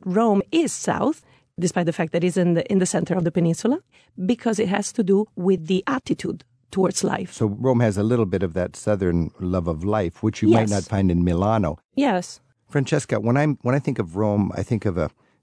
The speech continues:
Speaker 2: it's gritty, it's coarse, I think it's brutal in some ways. But the more I visit it, the more I enjoy it. Is there a, a secret to loving Rome as a package deal in all its complexity?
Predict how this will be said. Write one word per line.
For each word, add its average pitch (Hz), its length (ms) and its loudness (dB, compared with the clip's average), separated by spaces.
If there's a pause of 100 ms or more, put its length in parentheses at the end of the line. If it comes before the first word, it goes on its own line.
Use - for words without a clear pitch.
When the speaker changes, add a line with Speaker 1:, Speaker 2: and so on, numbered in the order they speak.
(240)
Speaker 2:
it's 95 120 -2
gritty, 120 640 2
it's - 160 -6
coarse, - 840 -4
I 90 260 -2
think - 180 -6
it's - 120 -6
brutal 92 540 -2
in 76 160 -4
some 87 240 -2
ways. 95 420 0 (440)
But 139 120 -4
the 156 60 0
more 165 200 2
I 175 40 2 (160)
visit 147 240 0
it, - 120 -6
the - 80 -4
more 117 200 2
I 117 40 0
enjoy 117 380 0
it. - 160 -4 (140)
Is 123 300 -4
there 202 180 0
a, 123 160 -2 (300)
a - 80 -10
secret - 520 -4
to 95 140 0 (260)
loving 107 500 0
Rome 104 440 2
as 104 180 0
a 90 40 0
package 110 500 -4
deal 95 280 0
in 85 120 0
all 85 160 0
its - 120 -8
complexity? 95 640 -4